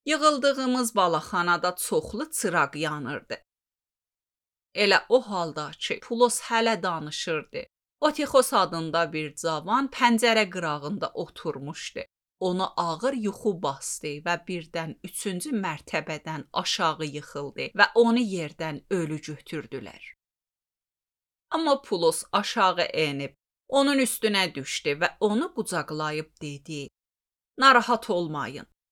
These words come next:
çünki onun canı içindədir." Pulos yenə yuxarı çıxdı və çörək bölüb yeyəndən sonra səhərə qədər onlar ilə söhbət elədi və sonra yola düşdü.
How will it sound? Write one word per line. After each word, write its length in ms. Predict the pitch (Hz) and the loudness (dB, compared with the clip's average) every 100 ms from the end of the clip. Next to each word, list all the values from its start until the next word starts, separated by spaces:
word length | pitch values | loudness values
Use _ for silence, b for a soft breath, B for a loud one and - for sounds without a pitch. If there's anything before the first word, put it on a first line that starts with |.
| _ - | _ -6
çünki 400 | - 220 175 - | 0 0 0 -4
onun 500 | - 165 160 240 226 | -4 -4 -2 -2 -2
canı 340 | 180 143 143 | -2 -4 -6
içindədir." 920 | - - - 156 139 143 113 - - _ _ _ _ _ _ _ _ _ _ _ _ _ _ | -10 -6 -4 -4 -6 -10 -12 -18 -20 _ _ _ _ _ _ _ _ _ _ _ _ _ _
Pulos 340 | 330 294 277 - | -2 0 0 0
yenə 160 | 269 247 | 2 2
yuxarı 540 | 196 185 208 165 160 | 0 -2 2 2 2
çıxdı 500 | - 147 - - 156 | -2 -8 -8 -8 -6
və 80 | 151 156 | -6 -8
çörək 600 | - 160 165 170 - - | -4 0 0 -2 -6 -4
bölüb 320 | 151 151 - | -4 -4 -6
yeyəndən 640 | 185 170 175 160 156 156 | -4 0 0 -2 -6 -8
sonra 460 | 143 - 156 151 - _ _ _ - | -8 -6 -6 -6 -8 _ _ _ -8
səhərə 600 | - 226 - 143 170 294 | 0 2 2 -2 -2 -2
qədər 480 | 285 254 262 247 233 | -2 -2 0 0 0
onlar 380 | - 175 190 202 | -2 0 0 0
ilə 320 | 185 160 156 147 | -2 -6 -8 -6
söhbət 600 | - 151 - 160 156 151 | -2 -2 -2 -4 -4 -6
elədi 400 | 147 147 147 131 | -4 -6 -8 -6
və 140 | 165 | -4
sonra 360 | - - 220 202 | -2 0 2 2
yola 440 | 175 165 156 147 | 2 0 0 -4
düşdü. 480 | 147 - - - - | -10 -12 -8 -8 -8